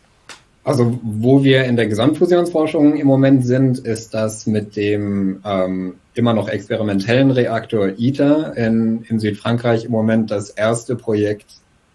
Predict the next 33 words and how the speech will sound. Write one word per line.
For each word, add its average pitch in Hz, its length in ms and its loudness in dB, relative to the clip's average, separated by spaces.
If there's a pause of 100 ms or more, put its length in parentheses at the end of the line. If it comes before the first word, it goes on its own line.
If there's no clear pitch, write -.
gebaut 110 460 2
wird. 143 340 4 (340)
Leider 101 380 -2
erst 95 220 -4
jetzt, 110 300 -2
nach, 95 280 -6
nach 95 300 -6 (220)
sehr 107 280 -2
vielen 101 300 -4
Jahren 95 340 -2
des 92 140 -10
Verhandelns. 113 640 -4 (380)
Ähm, 98 720 0 (160)
genau, 104 160 -2
als 95 140 -2
internationales 117 600 0
Projekt 104 540 -4
gebaut 101 440 -2
wird, 104 300 -4 (380)
ähm, 101 340 0
der 101 160 -2
zum 104 180 -6
ersten 117 360 -2
Mal 107 260 0
überhaupt 104 560 -2
an 104 140 -4
den 101 60 -6
Punkt 107 200 -4
kommen 98 300 -2
soll, 95 400 -2 (180)
äh, 95 200 -2
oder 90 280 -10
kann, 143 500 2